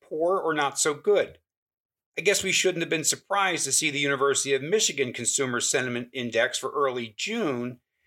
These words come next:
found that Americans have never felt as bad about the economy as they do now, at least not since the late nineteen seventies when the survey was first taken. For context, consider that the most recent reading of fifty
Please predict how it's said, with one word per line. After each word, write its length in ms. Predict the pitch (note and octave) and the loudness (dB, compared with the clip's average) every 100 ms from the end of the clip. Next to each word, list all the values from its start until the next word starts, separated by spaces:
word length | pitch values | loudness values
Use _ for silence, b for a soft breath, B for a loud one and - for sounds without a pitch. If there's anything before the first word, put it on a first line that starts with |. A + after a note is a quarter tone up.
| _ _ | _ _
found 480 | - E3+ D#3 D#3+ D3+ | 0 2 4 2 0
that 160 | D3+ | -2
Americans 560 | D#3 D3+ D3+ D#3 F3 D#3+ | -4 0 0 0 -2 -2
have 160 | E3 | -2
never 260 | D3 D#3 E3 | -2 -2 -2
felt 320 | - D#3+ D#3+ | 0 0 0
as 140 | C3 B2+ | -4 -6
bad 400 | A2+ D#3 D3+ E3+ | -6 -4 -2 0
about 300 | E3 D3+ D3+ | 0 0 -2
the 100 | D#3 | -6
economy 640 | D3 - B2 C3+ D3 D#3 | -4 -2 0 0 -2 -2
as 160 | D3 C3 | -2 -2
they 160 | D3+ | -4
do 260 | C3+ D#3+ D#3+ | -2 -4 -2
now, 520 | E3 G3+ D#3+ G2+ - _ _ _ _ _ - | -2 0 0 0 -4 _ _ _ _ _ -4
at 160 | F3 E3 | -4 -2
least 260 | E3 - | -2 -2
not 260 | D3+ C#3 B2+ | 0 0 0
since 240 | D3 C3+ | -2 -2
the 80 | A#2+ | 0
late 160 | C3+ C#3 | 0 0
nineteen 380 | C3+ B2+ B2+ | -4 -4 -4
seventies 640 | A#2 - G3+ E3+ C#3 B2+ B2 | -2 2 4 4 0 -4 -2
when 140 | C3+ | -2
the 60 | A#2+ | 0
survey 380 | - D#3 C#3+ C#3 | 2 2 4 2
was 180 | C3 | 2
first 360 | - D3 C3 - | 0 0 0 -2
taken. 400 | - F#3 B2+ - _ _ _ _ _ _ _ _ | -2 -2 -2 -10 _ _ _ _ _ _ _ _
For 80 | B2 | -10
context, 640 | - G3 G#3+ A#2+ A2 - | 0 0 2 0 0 0
consider 380 | C3+ B2+ E3+ F3 | -2 -2 0 0
that 100 | E3+ | 0
the 80 | D3+ | 0
most 260 | D#3 D3 | 0 -2
recent 460 | B2+ C#3 F#3 - G3 | -4 -2 0 0 -2
reading 500 | C3 D3 D#3+ E3+ E3+ | -4 -4 -2 -2 -4
of 160 | - B2 | -4 -4
fifty 640 | - - G#3 - - E2 | -8 -2 0 0 -8 -16